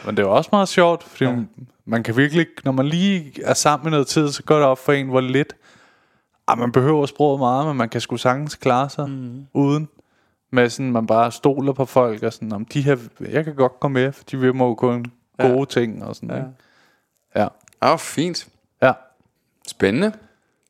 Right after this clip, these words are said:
Speaker 1: Ja, ja, ja, ja.
Speaker 2: Spændende, at, øh, jeg sidder og tænker på det der med, at din far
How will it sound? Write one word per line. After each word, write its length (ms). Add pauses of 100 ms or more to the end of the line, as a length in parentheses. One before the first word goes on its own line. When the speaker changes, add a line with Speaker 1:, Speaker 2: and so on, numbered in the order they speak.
(100)
Speaker 1:
Ja, 80
ja, 240
ja, 160
ja. 200
Speaker 2:
Spændende, 260
at, 180
øh, 300 (920)
jeg 120
sidder 160
og 60
tænker 180
på 120
det 120
der 80
med, 160
at 140
din 120
far 580